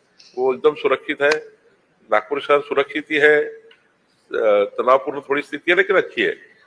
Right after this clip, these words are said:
तो मुझे लगता है कि थोड़ा समय देना पड़ेगा। आज हमारी प्रायोरिटी है, आज आपके माध्यम से भी हमारी प्रायोरिटी है कि नागपुर शहर की सारी एनजीओ, सारे, अ,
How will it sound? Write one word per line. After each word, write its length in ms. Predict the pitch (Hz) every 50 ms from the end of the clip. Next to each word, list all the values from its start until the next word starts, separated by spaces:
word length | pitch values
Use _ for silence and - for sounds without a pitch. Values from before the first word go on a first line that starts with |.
| _ -
तो 60 | - 165
मुझे 180 | 180 196 208
लगता 260 | 202 196 202 202 208
है 80 | 202 208
कि 420 | 202 208 202 196 196 190 196 - -
थोड़ा 260 | 170 165 165 165 165
समय 340 | 160 165 - - 139 135 156
देना 220 | 143 143 139 147 147
पड़ेगा। 560 | 147 156 147 156 151 127 110 117 - - - - _ _ _ _ _ _ _ -
आज 220 | - 139 165 190
हमारी 340 | 185 170 156 160 175 175 185
प्रायोरिटी 420 | 185 170 156 151 156 156 156 160 151
है, 300 | 127 127 139 147 147 - - - _ _ _ _ _ _ - -
आज 240 | 120 131 139 -
आपके 380 | - - 120 123 - - - 170
माध्यम 360 | 151 151 143 143 156 165 160
से 120 | - 170 170
भी 80 | 165
हमारी 220 | 135 123 131 127 131
प्रायोरिटी 420 | - 127 117 117 117 - - 120
है 140 | 120 135 151 - _ _ _ _ _ _ _ -
कि 60 | 151
नागपुर 420 | 123 117 117 - - - 185 185
शहर 260 | 175 - 147 139 135
की 160 | - - 160 151
सारी 360 | - - 123 127 143 147 139
एनजीओ, 540 | 120 113 113 107 113 113 113 120 135 139 - _ _ _ _ _ _ _ _ _ _ _
सारे, 580 | - - 120 117 127 143 151 156 156 147 147
अ, 520 | 156 - - - - 110 110 113 113 110